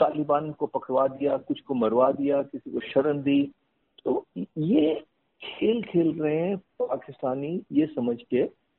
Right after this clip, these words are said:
कि इनको जो स्ट्रेटेजिक डेप्थ है, एक तरह से कि अफगानिस्तान में इनका बोलबाला होगा, पर इनके चेहरे से नकाब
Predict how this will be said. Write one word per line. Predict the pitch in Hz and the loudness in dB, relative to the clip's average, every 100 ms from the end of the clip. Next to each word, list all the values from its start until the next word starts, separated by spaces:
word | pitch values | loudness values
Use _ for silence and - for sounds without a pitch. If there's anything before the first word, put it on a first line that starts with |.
| - | -4
कि | 170 | -4
इनको | 180 160 147 - 180 | -2 -2 -2 2 0
जो | 185 | 0
स्ट्रेटेजिक | 160 - 127 123 175 - - _ | -6 -2 -2 -2 -6 -8 -10 _
डेप्थ | - - - - | 0 0 -8 -6
है, | - - - | -6 -4 -4
एक | 143 - | -4 -4
तरह | 156 160 | -6 -6
से | - 165 | -6 -8
कि | 156 - - - | -8 -12 -6 -4
अफगानिस्तान | 120 120 135 196 190 170 160 | -2 0 0 0 -2 -4 -4
में | 147 131 156 233 _ - | -2 -2 -2 -4 _ -12
इनका | 160 147 - | -8 0 0
बोलबाला | 110 113 120 107 107 95 | 2 0 0 2 2 0
होगा, | - 107 95 - - _ _ _ - | -4 -8 -6 -6 -8 _ _ _ -6
पर | 226 - 170 | -6 -4 -4
इनके | 170 - - 233 - - _ _ - | -4 -4 0 0 -2 -12 _ _ 2
चेहरे | 143 190 | 4 4
से | 190 170 127 | 0 -2 -2
नकाब | - 131 143 | 2 2 2